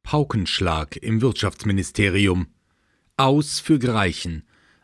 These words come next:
Eine Analyse der Hintergründe. Ein Beitrag von Patrick Reitler vom siebzehnten Mai zweitausenddreiundzwanzig.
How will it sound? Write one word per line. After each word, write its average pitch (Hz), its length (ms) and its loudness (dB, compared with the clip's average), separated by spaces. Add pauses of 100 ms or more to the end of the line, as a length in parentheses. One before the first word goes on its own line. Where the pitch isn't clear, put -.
(120)
Eine 120 220 2
Analyse 107 680 2
der 123 220 0
Hintergründe. 76 760 -4 (840)
Ein 120 180 2
Beitrag 135 460 0
von 147 240 -2
Patrick 92 560 -6
Reitler 92 420 0
vom 87 240 -6
siebzehnten 101 600 -2
Mai 90 400 0 (260)
zweitausenddreiundzwanzig. 87 1700 -6